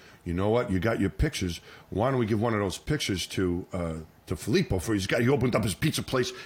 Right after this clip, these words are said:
and he put you up there, you know, right next to the wall." And I go, "Yeah, sure, why not?" So Filippo comes back, you know,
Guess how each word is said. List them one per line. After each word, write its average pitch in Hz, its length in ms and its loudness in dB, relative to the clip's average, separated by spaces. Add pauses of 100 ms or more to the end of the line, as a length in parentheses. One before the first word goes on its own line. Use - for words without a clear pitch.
(220)
and 113 80 0
he 123 100 2
put - 260 0
you 143 80 6
up 127 120 2
there, 131 160 6
you 131 160 4
know, 117 180 4
right 120 180 6
next 123 180 0
to 127 40 0
the 120 60 2
wall." 156 160 2
And 107 80 2
I 107 40 0
go, 131 140 2 (160)
"Yeah, 381 60 4
sure, 311 320 4
why 156 140 4
not?" 147 280 0 (460)
So 143 220 6
Filippo 180 400 4
comes 139 240 2
back, 127 340 4
you 117 80 2
know, 117 260 2